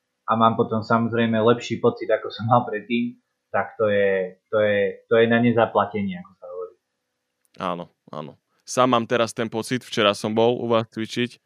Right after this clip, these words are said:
Speaker 2: a veľmi dobre sa cítim dodnes od včera,
Speaker 1: Á,
Speaker 2: takže
Speaker 1: ďakujeme, ďakujeme.
Speaker 2: môžem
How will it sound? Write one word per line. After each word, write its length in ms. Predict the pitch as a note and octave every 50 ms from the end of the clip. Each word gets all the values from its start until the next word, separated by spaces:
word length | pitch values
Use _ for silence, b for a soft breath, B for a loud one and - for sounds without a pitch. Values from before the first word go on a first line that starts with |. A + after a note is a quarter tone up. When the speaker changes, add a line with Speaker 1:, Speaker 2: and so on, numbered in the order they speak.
| b b b b b b -
Speaker 2:
a 120 | - F#2+ F#2
veľmi 180 | G2+ G2+ G2+ G2+
dobre 260 | F#2 F#2+ F2 F#2 F#2
sa 80 | - G2
cítim 340 | - - G#2 F#2 - F#2+ F#2
dodnes 520 | F#2 G2 G2 F#2 F2+ D#2+ D#2+ - - - -
od 100 | - - - _
včera, 240 | _ - - - A#1+
Speaker 1:
Á, 220 | A#1 - - - -
Speaker 2:
takže 300 | - F#2 - - - G#2+
Speaker 1:
ďakujeme, 460 | A2+ A2 A#2+ A#2+ - A#2+ A2+ A2 G2 F#2+ - _ _ _ -
ďakujeme. 380 | A2+ A2+ - - A#2 A2 G2+ G#2 A2
Speaker 2:
môžem 320 | G2 G2+ G2+ - - -